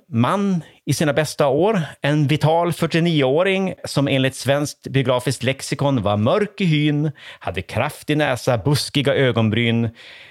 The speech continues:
ett i största allmänhet trevligt uts-, eller fördelaktigt utseende står det faktiskt då,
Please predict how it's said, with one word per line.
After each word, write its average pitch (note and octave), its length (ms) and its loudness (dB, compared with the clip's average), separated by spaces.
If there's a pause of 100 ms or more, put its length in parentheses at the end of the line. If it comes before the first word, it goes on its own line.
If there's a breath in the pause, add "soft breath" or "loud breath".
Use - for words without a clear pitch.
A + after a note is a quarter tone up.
(380 loud breath)
ett D#3+ 100 -2
i E3+ 40 0
största D3+ 300 0
allmänhet A#2+ 640 -2
trevligt C3+ 600 0
uts-, C#3+ 280 -2
eller C#3 140 2
fördelaktigt D3+ 720 0
utseende F#2+ 420 -2
står G2+ 160 -6
det F#2+ 60 -2
faktiskt - 380 -10
då, F#2+ 220 -2